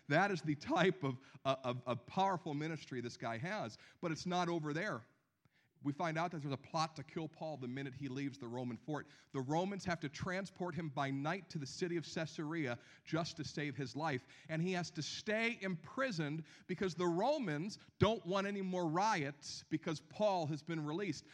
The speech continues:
So they keep him in prison for years. With no charges against him.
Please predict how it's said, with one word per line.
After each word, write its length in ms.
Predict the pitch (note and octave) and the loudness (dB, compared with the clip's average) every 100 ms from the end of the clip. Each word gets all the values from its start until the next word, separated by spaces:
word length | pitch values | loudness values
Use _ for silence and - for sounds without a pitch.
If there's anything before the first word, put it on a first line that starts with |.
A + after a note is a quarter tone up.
| - | -20
So 160 | - F#3 | -2 0
they 140 | F3 | 0
keep 400 | E3 - B3 - | 0 0 0 0
him 180 | A3+ G#3+ | -2 -2
in 160 | F#3 F3+ | 0 -2
prison 540 | D#3+ - A3 E3+ E3+ E3 - | -4 -2 0 0 0 -2 -2
for 220 | E3 D#3 | 0 2
years. 840 | C3+ D3+ G#3+ G3 B2 F2+ - - - _ _ _ _ _ _ _ _ _ _ _ _ _ | 0 0 0 2 0 -2 -10 -14 -18 _ _ _ _ _ _ _ _ _ _ _ _ _
With 160 | D3+ - | -4 -2
no 140 | F#3 | -2
charges 460 | G3 G3+ G3 D#3+ A2 | -2 -2 -2 -4 -8
against 360 | G#2 F#2 - - | -10 -10 -12 -12
him. 180 | F#2 | -12